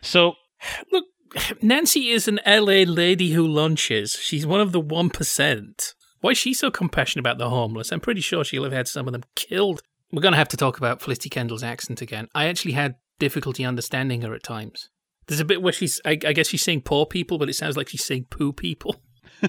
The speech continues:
Speaker 1: I mean, it would have been quite funny if Felicity Kendall's accent had drifted over the course of seven weeks from one end of the States to another. And they'd done it, they'd genuinely done it on purpose.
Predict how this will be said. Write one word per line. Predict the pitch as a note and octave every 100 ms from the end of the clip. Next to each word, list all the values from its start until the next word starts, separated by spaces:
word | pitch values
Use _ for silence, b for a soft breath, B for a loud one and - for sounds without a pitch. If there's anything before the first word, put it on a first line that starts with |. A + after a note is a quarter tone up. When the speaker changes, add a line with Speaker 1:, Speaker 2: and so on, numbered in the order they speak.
| -
Speaker 1:
I | A3 - A#3+ - - - - _ G3 - - - F#3
mean, | A#3+
it |
would | A#3+
have | D#4+
been | F4+
quite | - - A#3+
funny | - F3+ F3+ D3
if | D3 - - - - _
Felicity | - D#3 - D#3+
Kendall's | D3+ C#3+ C3+
accent | B2+ C3 - - G#2+ G2 _ _ _ _ _ _
had | - B2+ A#2+ B2
drifted | G#2 - C3 C#3+ - - A2+ _ _ _ _ _
over | B2+ A2+
the | A2
course | A2 - C3 B2+
of | A#2+ -
seven | - - B2+ A#2 G#2+
weeks | A#2 G2 - - - b b
from | - A2+ G#2
one | A2 C3 D3 E3
end | D3 C#3+ C3
of | A#2
the |
States | G#2+ - G#2+ G2 -
to | - -
another. | A#2+ B2 D3+ G2+ - _ _ _
And | D3 E3
they'd | F3 C#3+
done | G#3+
it, | A3+ D#3+
they'd | F3+ B2+
genuinely | D#3+ F3 A3 G#3+ G#3
done | D#3+ D#3
it | D#3
on | D#3+
purpose. | - B3 - F#2+ -